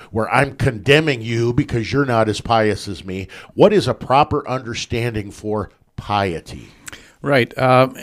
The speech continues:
Speaker 2: it is a word that's kind of been abused, uh, and the abuse has gone all the way back to the, uh, seventeenth century, uh, with a guy named, uh, Spener,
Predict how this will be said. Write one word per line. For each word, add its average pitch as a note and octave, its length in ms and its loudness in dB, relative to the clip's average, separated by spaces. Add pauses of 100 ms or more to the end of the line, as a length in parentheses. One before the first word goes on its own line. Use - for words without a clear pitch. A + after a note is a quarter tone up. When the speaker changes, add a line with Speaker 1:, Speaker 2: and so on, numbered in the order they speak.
(160)
Speaker 2:
it D3 240 -2
is D#3+ 180 2
a B2+ 140 2
word C3+ 280 4
that's A2+ 200 -4
kind B2+ 240 -2
of A2 80 -4
been A#2 120 0
abused, B2 600 -2
uh, G#2 240 -4
and A#2 180 -2
the A#2+ 80 -4
abuse B2 460 0
has G#2 220 -2
gone A2+ 240 -4
all A2 100 0
the A#2 80 -4
way A2+ 80 0
back A2 280 0
to G#2 100 -6
the, G#2 360 -4 (140)
uh, G2+ 140 -12
seventeenth A#2 580 -2
century, G#2+ 640 -4 (360)
uh, G2+ 220 -6
with G#2 140 -6
a - 20 -12
guy G#2+ 300 -2
named, G#2+ 360 -4
uh, G2+ 200 -2
Spener, G#2+ 680 -2